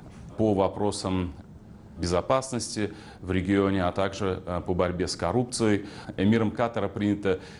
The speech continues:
решение о проведении очередной церемонии вручения премии его имени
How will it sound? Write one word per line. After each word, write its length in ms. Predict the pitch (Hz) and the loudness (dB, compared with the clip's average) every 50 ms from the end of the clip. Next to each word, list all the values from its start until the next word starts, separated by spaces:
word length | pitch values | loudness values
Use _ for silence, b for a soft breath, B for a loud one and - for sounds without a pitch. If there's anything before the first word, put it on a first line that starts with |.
| B B | B B
решение 720 | 92 92 98 92 95 117 120 123 123 120 120 117 113 104 95 | -2 -2 0 0 2 2 2 2 4 2 2 2 2 0 0
о 220 | - - - 87 | -2 -2 -2 -2
проведении 760 | 92 - 98 98 95 98 92 92 110 113 113 107 104 101 98 90 | 0 0 0 2 2 2 2 2 2 4 4 4 4 4 4 4
очередной 600 | 60 78 90 - - 95 98 95 104 110 110 104 | 2 2 0 -2 -4 -4 -2 0 2 2 2 0
церемонии 480 | - 101 95 98 101 101 101 101 98 | 0 0 2 4 4 4 4 4 2
вручения 500 | 90 90 95 95 - - 104 98 95 90 | 0 0 -2 -2 0 0 2 2 2 0
премии 600 | - - 107 107 110 110 107 104 98 95 92 95 B B B B B B - | 0 0 2 2 2 2 2 2 2 0 0 -4 B B B B B B -4
его 540 | 92 98 113 110 120 131 117 104 92 85 - - - | 0 0 2 4 4 4 4 2 0 -4 -10 -14 -8
имени 600 | - 101 120 127 135 135 131 123 113 101 85 B | -2 0 2 2 4 4 4 4 2 2 0 B